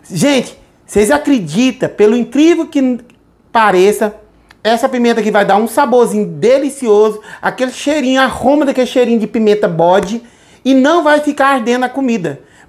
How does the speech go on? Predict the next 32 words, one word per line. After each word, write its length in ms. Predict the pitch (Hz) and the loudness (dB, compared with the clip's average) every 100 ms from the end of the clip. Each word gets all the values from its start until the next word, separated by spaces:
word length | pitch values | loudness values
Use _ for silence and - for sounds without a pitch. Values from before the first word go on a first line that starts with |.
| _ | _
Pode 340 | 220 254 294 294 | 0 2 2 0
fazer, 380 | 285 254 208 | 0 0 0
faz 240 | 208 247 285 | 0 -2 0
um 120 | 294 | -2
teste 260 | 262 247 226 | 0 -2 -2
na 60 | |
sua 180 | 262 254 | -2 -2
casa, 500 | - 202 208 233 254 - - _ | -2 0 0 0 -6 -10 -20 _
que 100 | 220 | 0
eu 80 | 233 | 2
garanto 340 | 247 262 247 | 4 2 0
pra 100 | 240 | -2
você, 500 | 240 254 240 170 147 - _ - | -2 -2 -2 -6 -6 -14 _ -12
a 80 | 170 | -8
comida 300 | 214 214 214 | -4 0 0
vai 100 | 208 | 0
ficar 180 | 208 | 0
super 500 | 190 - - 277 262 | -2 -8 -8 -2 0
deliciosa, 600 | 233 233 220 - 185 175 | 2 0 -2 0 0 2
esse 140 | 175 180 | -2 -2
arroz, 480 | 165 151 180 185 - - _ | -2 0 -2 -2 -10 -20 _
sem 500 | - - - 240 240 | -18 -8 -2 0 2
arder, 400 | 208 175 196 196 | 0 2 2 0
sem 340 | 202 240 233 | -2 -4 -4
pimentar, 680 | 233 233 240 220 151 147 - - - | -2 -2 -2 -2 -4 -4 -8 -20 -20
só 280 | - 247 | -2 0
com 140 | 247 269 | 0 -2
sabor 400 | - 233 208 240 | 0 0 2 0
e 40 | |
o 40 | 226 | 0
cheirinho 320 | 247 226 226 | -2 0 0
gostoso. 560 | 226 220 147 123 - | -2 -2 -8 -10 -18